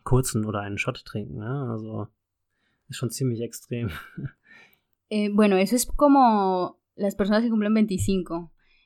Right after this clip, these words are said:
Speaker 2: Y cuando cumples treinta, tengo entendido que,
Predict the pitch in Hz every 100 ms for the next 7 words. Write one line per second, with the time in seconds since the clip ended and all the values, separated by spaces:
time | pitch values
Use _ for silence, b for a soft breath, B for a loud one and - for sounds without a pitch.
0 | _ - 226 233 220 220 233 262 262 269
1 | 269 269 269 269 233 220 240 233 208 208
2 | 220 240 220 214 190 165